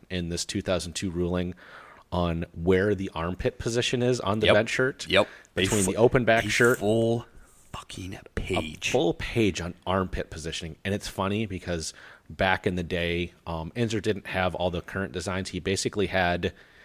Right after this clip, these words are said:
Speaker 1: the letters shirt, like it was the, the, the H D shirt, the high,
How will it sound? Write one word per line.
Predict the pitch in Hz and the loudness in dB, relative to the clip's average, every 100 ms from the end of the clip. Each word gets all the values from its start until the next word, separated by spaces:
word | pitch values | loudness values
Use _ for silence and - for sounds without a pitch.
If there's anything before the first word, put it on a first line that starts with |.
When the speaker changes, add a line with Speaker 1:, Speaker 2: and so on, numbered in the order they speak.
| - - | -20 -6
Speaker 1:
the | 92 | -4
letters | 78 87 90 101 | -2 -2 -2 -2
shirt, | - - 110 110 - | -2 0 0 0 -2
like | 90 - | -4 -4
it | |
was | 87 76 | -8 -6
the, | 87 - - - - - | -8 -10 -18 -20 -18 -6
the, | 90 82 78 78 _ _ | -4 -2 -6 -10 _ _
the | 92 85 | -10 -4
H | 104 110 - | -2 0 -2
D | 104 98 | -2 -2
shirt, | - 98 95 - | -2 -2 -4 -6
the | 80 | -4
high, | 95 95 92 | 2 4 4